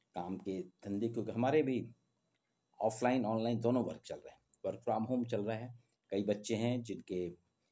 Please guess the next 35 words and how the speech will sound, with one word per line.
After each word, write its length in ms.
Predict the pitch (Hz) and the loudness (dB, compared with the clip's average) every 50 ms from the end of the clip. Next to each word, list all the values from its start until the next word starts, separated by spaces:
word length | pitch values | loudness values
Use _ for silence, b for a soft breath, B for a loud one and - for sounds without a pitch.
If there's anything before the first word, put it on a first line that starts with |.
| _ _ _ - | _ _ _ -8
job 400 | 87 85 110 98 101 101 - - _ - 87 | 0 2 4 4 4 4 0 -6 _ -14 -6
US 300 | 92 101 113 113 110 110 | 2 4 4 4 4 2
वगैरह 260 | 104 101 107 110 107 | -2 0 2 0 0
में 80 | 107 104 | 0 -4
होते 280 | 107 107 - - 104 | -10 -12 -14 -14 -14
हैं, 420 | 98 107 120 120 120 - - - _ _ - | -10 -8 -8 -8 -8 -10 -14 -18 _ _ -12
वहाँ 140 | - - 90 | -10 -10 -10
के 120 | - - - | -12 -14 -14
project 500 | _ - 87 85 92 123 120 120 - - | _ -6 -2 2 2 2 2 2 -4 -10
होते 220 | 104 - - 113 | -6 -4 -2 0
हैं, 380 | 113 127 131 120 - - - _ _ _ - | 0 0 -2 -2 -6 -10 -16 _ _ _ -6
तो 260 | 104 104 104 101 - 101 | -2 -2 -2 -2 -4 -4
यूएस 500 | 98 110 117 123 127 123 - - - _ _ _ _ _ _ - - | 0 4 6 6 6 4 2 -6 -14 _ _ _ _ _ _ -8 -4
वगैरह 260 | 98 104 110 107 110 | 0 2 2 2 2
के 140 | 110 - 104 | -2 -4 -6
टाइम 280 | 110 - 95 98 104 | -2 -2 -2 -2 -2
से 360 | 104 - 120 120 117 - - - | -4 -4 -4 -2 -2 -4 -6 -8
India 240 | 101 98 95 101 98 | -10 -8 -6 -6 -6
time 260 | - - 95 98 101 | -6 -6 -6 -6 -6
को 100 | 101 104 | -8 -8
मिलाना 300 | 90 90 87 87 98 101 | -8 -8 -8 -6 -6 -6
पड़ता 300 | 101 - 95 - - 95 | -6 -8 -8 -8 -8 -8
है, 180 | 110 117 120 - _ _ _ _ _ - | -8 -8 -10 -16 _ _ _ _ _ -4
Late 320 | 101 101 113 117 117 117 - | 0 2 2 2 2 -2 -8
night 240 | 85 92 92 - | -10 -10 -10 -10
काम 220 | - 104 104 107 104 | -8 -6 -4 -4 -4
करते 320 | 107 101 - - - 110 | -4 -4 -6 -6 -6 -6
हैं, 280 | 120 120 120 - - _ _ _ - | -6 -6 -8 -12 -16 _ _ _ -14
वहाँ 280 | 82 - 90 92 - - | -12 -12 -12 -14 -10 -6
पे 60 | 123 127 | -4 -4
ये 200 | 120 101 95 - | -2 -4 -4 -6
समस्याएं 680 | - 90 82 82 82 - - 95 95 107 131 135 - - - - - - _ - - | -6 -8 -10 -10 -12 -12 -10 -8 -6 -4 -4 -6 -8 -12 -20 -20 -20 -20 _ 4 6
आईटी 320 | 151 165 170 - 196 185 | 6 6 6 2 -2 -4
sector 420 | 175 - - 101 - - - 101 90 | -4 -2 -2 -2 -2 -4 -8 -8 -6
में 340 | 90 101 117 139 143 - | -4 -4 -4 -4 -6 -8